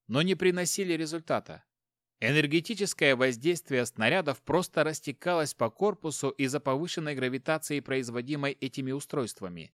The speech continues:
И тогда эскины активировали перегрузку реактора и один за другим воткнулись под основание излучателя,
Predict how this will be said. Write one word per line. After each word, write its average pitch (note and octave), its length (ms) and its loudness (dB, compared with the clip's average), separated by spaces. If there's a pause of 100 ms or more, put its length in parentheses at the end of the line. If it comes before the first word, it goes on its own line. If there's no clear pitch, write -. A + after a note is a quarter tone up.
(560)
И B2+ 100 2
тогда G3 300 6
эскины G#3+ 560 0
активировали G#3 680 0
перегрузку F3+ 840 -2
реактора C3+ 680 2
и B2+ 220 0
один D3+ 420 2
за D3+ 120 0
другим D3+ 460 -2
воткнулись F3 640 0
под D3 200 0
основание C#3+ 640 -2 (140)
излучателя, C3 760 -4